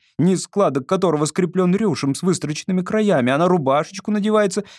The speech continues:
веста кимоно из фая мелкими букетиками вяло-розовых цветов. Дайте сюда это платье,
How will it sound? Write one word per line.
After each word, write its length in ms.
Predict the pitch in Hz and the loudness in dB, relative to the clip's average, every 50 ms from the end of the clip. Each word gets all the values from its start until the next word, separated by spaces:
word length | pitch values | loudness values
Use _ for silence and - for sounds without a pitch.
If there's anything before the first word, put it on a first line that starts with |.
| - - | -6 -2
веста 420 | 113 127 151 151 147 147 - 185 | 0 2 2 2 2 0 -2 -4
кимоно 440 | 180 - 185 202 220 233 262 302 262 | -2 -2 0 0 2 2 2 2 2
из 200 | 220 165 135 - | 2 0 -2 -4
фая 420 | - - 185 185 151 123 120 131 | -4 0 0 2 2 2 2 0
мелкими 400 | 135 165 175 156 131 151 160 165 | 2 2 0 0 0 0 0 0
букетиками 680 | 160 147 185 180 - 196 - 170 - 269 - 170 175 170 | 0 0 -2 0 0 0 0 0 -2 -2 -2 0 0 2
вяло-розовых 640 | 151 160 160 180 202 196 190 190 185 185 196 185 - | 2 2 2 2 0 0 0 0 0 -2 -4 -6 -8
цветов. 540 | - - 185 160 120 123 120 110 104 - - _ _ _ _ _ - | -6 -4 -4 -2 0 0 -2 -2 -2 -6 -10 _ _ _ _ _ 0
Дайте 400 | 214 208 190 147 117 104 - 139 | 2 2 2 2 2 -2 -4 -6
сюда 320 | - - 170 151 151 143 | -4 -2 0 2 2 2
это 160 | 127 123 175 170 | 2 0 -2 -4
платье, 480 | 151 214 247 254 202 - 143 147 135 | -2 0 0 0 0 0 -2 -2 -4